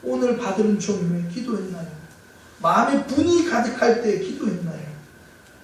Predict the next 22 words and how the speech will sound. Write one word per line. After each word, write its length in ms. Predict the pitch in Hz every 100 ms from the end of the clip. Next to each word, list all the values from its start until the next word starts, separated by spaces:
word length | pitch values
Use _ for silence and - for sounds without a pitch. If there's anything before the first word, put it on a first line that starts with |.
| - -
이거 220 | 175 165
기도 380 | - 247 - -
없이 260 | - - 202
살 220 | - -
수 200 | 170 -
없다는 400 | 180 - 175 175
거 60 | 170
아는 260 | 143 170
사람들은 680 | 175 165 151 151 147 185 180 - - -
이 100 | 190
찬양의 400 | 170 185 190 165
깊이를 380 | 175 202 - 151
아는 120 | 131 127 135
거예요. 140 | - - - - - - - - - - - - -
내가 240 | - 180 208
오늘 340 | 240 240 220
내 220 | 180 185
입에서 240 | 277 277 233
말이 300 | 208 220 277
나가기 400 | 262 214 214 214
전에 360 | 214 196 175 170
기도했나요? 680 | - - 214 208 208 208